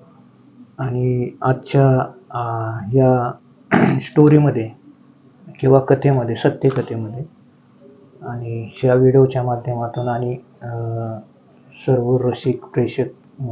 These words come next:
प्रेक्षक आणि त्यांचं सर्वांचं आपल्या चॅनलमध्ये स्वागत आहे. आणि आपल्या चॅनलचं नाव आहे गुन्हेगारी दुनिया. या चॅनलमध्ये आपलं, अ, सहर्ष स्वागत आहे. आणि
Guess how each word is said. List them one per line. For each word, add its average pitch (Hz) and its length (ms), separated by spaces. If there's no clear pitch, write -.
प्रेक्षक 127 400
आणि 120 500
त्यांचं 123 480
सर्वांचं 131 640
आपल्या 120 340
चॅनलमध्ये 123 520
स्वागत 120 440
आहे. 117 260
आणि 120 180
आपल्या 120 320
चॅनलचं 127 460
नाव 123 160
आहे 123 240
गुन्हेगारी 139 500
दुनिया. 113 360
या 143 220
चॅनलमध्ये 139 540
आपलं, 127 300
अ, - 40
सहर्ष 135 420
स्वागत 117 460
आहे. 101 140
आणि 123 380